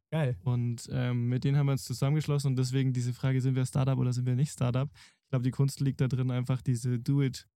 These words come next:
Speaker 2: das Do it, ähm, Mentalität
Speaker 1: Mentalität.
Speaker 2: zu
Speaker 1: Mhm.
Speaker 2: behalten. Und, äh, das merke ich auch gerade, wir sind gerade deutlich größer vom Team, sozusagen auch schon weiter fortgeschritten als die, älter auch, drei, vier Jahre älter.
Speaker 1: Ja.
Speaker 2: Und es ist total, ähm,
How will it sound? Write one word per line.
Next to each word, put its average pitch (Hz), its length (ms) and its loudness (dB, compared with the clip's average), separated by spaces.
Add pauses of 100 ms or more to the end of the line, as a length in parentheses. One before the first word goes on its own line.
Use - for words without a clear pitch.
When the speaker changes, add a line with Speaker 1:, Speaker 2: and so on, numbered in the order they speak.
(600)
Speaker 2:
das - 140 0
Do 151 160 2
it, 135 120 0
ähm, 120 460 -2
Mentalität 131 580 2
Speaker 1:
Mentalität. 131 220 -4 (240)
Speaker 2:
zu 123 160 -4
Speaker 1:
Mhm. 123 40 -2
Speaker 2:
behalten. 135 640 2
Und, 127 300 0
äh, 123 260 0 (120)
das 139 180 -2
merke 175 240 2
ich 156 100 -2
auch 143 140 0
gerade, 147 300 0 (100)
wir 143 200 2
sind 143 180 2
gerade 131 260 0
deutlich 143 380 0
größer 143 420 0
vom 139 180 0
Team, 156 240 0
sozusagen 139 440 0
auch 139 100 -2
schon 135 140 -2
weiter 135 220 0
fortgeschritten 143 540 -2
als 123 240 -2
die, 156 300 2 (320)
älter 170 400 4
auch, 165 240 0 (320)
drei, 135 100 0
vier 135 140 0
Jahre 131 240 0
älter. 151 400 -2 (120)
Speaker 1:
Ja. 127 180 -4 (160)
Speaker 2:
Und 139 100 2
es 135 120 0
ist - 100 -10
total, 139 440 2
ähm, 135 300 0